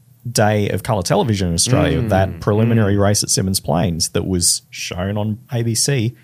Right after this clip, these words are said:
Speaker 1: as part of another program.
Speaker 2: There's plenty of these races, and it's probably another,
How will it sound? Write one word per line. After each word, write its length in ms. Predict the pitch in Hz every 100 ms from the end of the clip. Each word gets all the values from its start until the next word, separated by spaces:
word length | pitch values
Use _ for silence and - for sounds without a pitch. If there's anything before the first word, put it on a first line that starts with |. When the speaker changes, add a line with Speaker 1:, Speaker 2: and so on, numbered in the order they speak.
| _
Speaker 1:
as 160 | 107 95
part 220 | - 107
of 60 | 104
another 200 | 110 117
program. 560 | 120 147 113 - - - _ _ - _ - - - - -
Speaker 2:
There's 160 | - 120
plenty 220 | - 156
of 60 | 131
these 160 | 98
races, 340 | 95 101 - 87
and 80 | 104
it's 100 | 104
probably 320 | - 175 165
another, 580 | 104 98 104 98 90